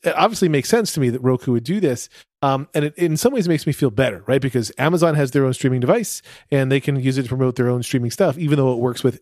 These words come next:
everybody else, Netflix and H B O and Apple, et cetera. And Apple has its device, which can focus on its stuff, but works with everybody else. And Roku was only offering everybody else. And then eventually they had, like, the Roku channel, which was not their own content, but just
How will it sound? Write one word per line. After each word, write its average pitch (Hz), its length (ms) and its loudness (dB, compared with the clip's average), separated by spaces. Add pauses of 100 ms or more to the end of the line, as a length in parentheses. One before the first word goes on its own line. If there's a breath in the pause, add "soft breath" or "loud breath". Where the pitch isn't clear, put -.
everybody 113 280 0
else, - 420 -10 (320)
Netflix 120 380 -2
and 110 300 -6
H 120 160 -4
B 120 120 0
O 104 180 -6
and 107 200 -10
Apple, 104 280 -8
et 95 100 -10
cetera. 95 280 -8 (380 loud breath)
And 139 80 0
Apple 220 200 2
has 202 120 4
its 339 140 0
device, 120 380 0
which - 280 -2
can 101 340 -2 (680)
focus 117 240 2
on 120 100 0
its 131 120 2
stuff, 196 200 4
but 180 140 4
works 160 120 0
with 175 80 2
everybody 175 200 2
else. 202 180 -2 (260 loud breath)
And 120 140 -2
Roku 135 440 4 (220 soft breath)
was 123 200 2
only 160 260 4
offering 123 300 0
everybody 120 200 0
else. 151 200 0
And 151 80 2
then 170 80 2
eventually 175 240 0
they 147 60 2
had, 143 100 0
like, 120 160 -2
the 117 80 -4
Roku 120 320 -2
channel, 151 460 0
which 117 180 -4
was 104 180 -4
not 113 160 -2
their 104 140 -6
own 139 160 0
content, 127 400 -4
but 98 100 -8
just 101 220 -6